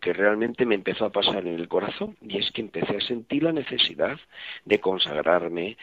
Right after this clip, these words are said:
al Señor para ser un sacerdote. Y eso fue de tan rápido y tan acusado y tan, con una luz tan segura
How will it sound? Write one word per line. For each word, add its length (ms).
al 180
Señor 340
para 180
ser 240
un 80
sacerdote. 680
Y 160
eso 240
fue 520
de 580
tan 240
rápido 460
y 40
tan 200
acusado 760
y 140
tan, 500
con 180
una 180
luz 280
tan 160
segura 560